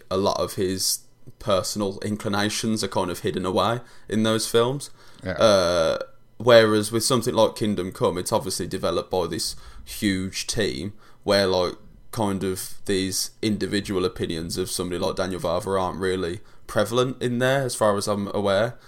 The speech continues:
Speaker 1: So it's not really something, you can watch that and you can play that game and kind of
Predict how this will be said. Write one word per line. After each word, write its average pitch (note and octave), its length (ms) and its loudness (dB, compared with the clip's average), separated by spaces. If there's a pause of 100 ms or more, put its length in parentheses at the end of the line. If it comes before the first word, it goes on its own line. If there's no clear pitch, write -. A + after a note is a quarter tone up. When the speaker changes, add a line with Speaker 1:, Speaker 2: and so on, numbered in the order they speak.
(240)
Speaker 1:
So G2 640 4
it's - 160 -2
not B2+ 160 4
really A2 160 4
something, G2+ 340 -4
you G#2 140 0
can A#2 180 -2
watch - 280 2
that E2+ 200 0
and G2 200 -4
you G#2 100 -4
can G#2 140 -4
play B2 220 4
that A2+ 160 0
game F#2 280 -2
and F#2+ 100 -4
kind G2 300 -2
of F#2 200 -6